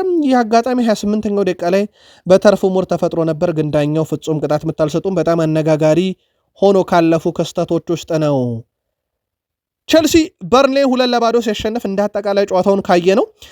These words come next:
ቸልሲ ሁለት ለባዶ አሸነፈ። የግብ ሙከራ ንጻሬ ቸልሲ ከሙከራው አንድ ነጥብ ስድስት ግቦችን ያገኘ ነበረ፣ ሁለት አስቆጠረ። በርንሌ ዜሮ ነጥብ አራት አራት ነው። ለሞስ ለአንድ ግብ እንኳን የቀረበ አይደለም፣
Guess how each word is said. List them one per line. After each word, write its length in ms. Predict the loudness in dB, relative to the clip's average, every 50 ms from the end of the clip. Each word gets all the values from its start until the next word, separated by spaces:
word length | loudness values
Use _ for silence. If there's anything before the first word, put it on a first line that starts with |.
| -20 -20 _ 2
ቸልሲ 180 | 2 4 4 4
ሁለት 200 | 4 4 4 4
ለባዶ 280 | 4 4 4 4 2 0
አሸነፈ። 400 | -2 -2 -4 -4 -4 -4 -2 0 0 0 0 -2 -4 -6 _ _ _ _ -10 2
የግብ 560 | 4 6 6 8 6 6 4 2 2 0 0
ሙከራ 320 | 0 -4 -6 _ -2 -2 0 0
ንጻሬ 380 | -2 -4 -4 -2 -2 -2 -2 -2 -6 _ _ _ _ _ _ 0
ቸልሲ 180 | 0 2 2 -2
ከሙከራው 520 | 2 2 2 2 2 2 2 2 2 2 2
አንድ 180 | 2 2 2 2
ነጥብ 260 | 2 2 0 -4 -4
ስድስት 320 | -4 -6 -4 -4 -4 -2 0
ግቦችን 360 | 2 2 2 2 0 0 0
ያገኘ 280 | 0 0 0 0 0 0 0
ነበረ፣ 300 | 0 0 0 2 2 2 2
ሁለት 320 | 2 2 2 0 0 0 -4
አስቆጠረ። 460 | -6 -6 -2 -4 -4 0 0 0 0 0 -4 _ _ -20 -20 _ _
በርንሌ 280 | 2 4 4 4 4 2 2
ዜሮ 180 | 2 2 2 2
ነጥብ 240 | 0 0 -2 -2 -2
አራት 260 | 0 -2 -2 -4 _ -4
አራት 220 | -4 -4 -4 -4 -4
ነው። 140 | -4 -2 -2
ለሞስ 260 | -2 -2 -4 -6 -4
ለአንድ 300 | -2 0 0 0 2 2 2
ግብ 160 | 2 2 0
እንኳን 300 | 0 0 0 0 0 0
የቀረበ 360 | 0 -2 0 0 2 2 2
አይደለም፣ 360 | 2 2 2 0 -2 -2 -2